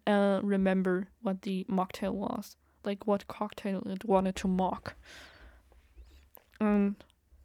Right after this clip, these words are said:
yeah, I also, there was someone in a kilt. I think that's,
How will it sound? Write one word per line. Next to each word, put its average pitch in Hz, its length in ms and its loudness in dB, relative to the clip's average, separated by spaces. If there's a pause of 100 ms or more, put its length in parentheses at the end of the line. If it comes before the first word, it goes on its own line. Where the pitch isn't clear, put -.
(2750)
yeah, - 200 -8 (340)
I 220 100 4
also, 262 480 6
there 269 180 4
was 302 220 4
someone 226 640 6 (120)
in 214 200 4
a 190 80 2
kilt. - 500 -4 (680)
I 226 60 -4
think 226 260 0
that's, - 300 -2